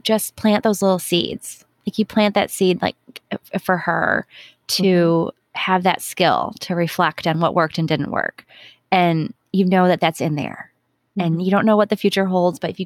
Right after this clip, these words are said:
Speaker 1: just keep planting those seeds with your baby and build those, you know,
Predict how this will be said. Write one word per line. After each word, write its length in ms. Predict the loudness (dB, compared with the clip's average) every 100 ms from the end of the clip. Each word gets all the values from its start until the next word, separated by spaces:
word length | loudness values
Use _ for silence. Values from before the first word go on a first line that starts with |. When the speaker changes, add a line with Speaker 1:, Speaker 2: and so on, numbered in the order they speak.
| -10
Speaker 1:
just 160 | -14
keep 240 | -10 -10 -6
planting 300 | -4 -2 -4
those 180 | -4 -6
seeds 440 | -2 0 0 -2
with 120 | -6
your 100 | -6 -4
baby 420 | -2 -2 0 0
and 160 | -2 -4 -10 -16 -18 _ _ _ -18 -6
build 260 | 0 0 2
those, 300 | 0 -2 -6 -2
you 100 | 2
know, 180 | 2